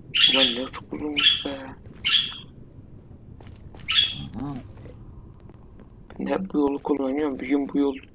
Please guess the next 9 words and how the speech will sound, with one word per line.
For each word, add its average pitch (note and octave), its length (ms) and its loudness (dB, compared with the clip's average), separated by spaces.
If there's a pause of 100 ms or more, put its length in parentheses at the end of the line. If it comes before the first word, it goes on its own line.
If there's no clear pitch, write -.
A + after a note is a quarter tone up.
(640)
yanarsa. C3+ 520 2 (760)
Hiç F2 220 0
gaz E3 180 12 (120)
görmedim C3 500 4
bir D3 180 6
ara. D#3 200 -2 (560)
Videodan D3 520 4 (340)
sonra D3+ 340 4
gördüm. C#3+ 680 2